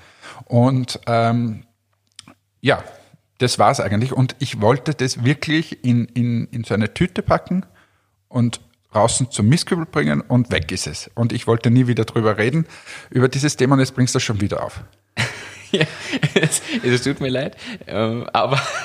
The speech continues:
Speaker 2: <laughs> ich wollte jedenfalls sagen, du kriegst dafür Zuschriften. Ich habe eine Nachricht gekriegt,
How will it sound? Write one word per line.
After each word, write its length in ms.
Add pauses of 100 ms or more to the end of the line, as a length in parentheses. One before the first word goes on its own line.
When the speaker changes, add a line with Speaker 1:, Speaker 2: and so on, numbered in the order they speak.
(140)
Speaker 2:
<laughs> 420 (640)
ich 220
wollte 200
jedenfalls 260
sagen, 140
du 80
kriegst 300
dafür 260
Zuschriften. 520 (240)
Ich 220
habe 140
eine 160
Nachricht 300
gekriegt, 420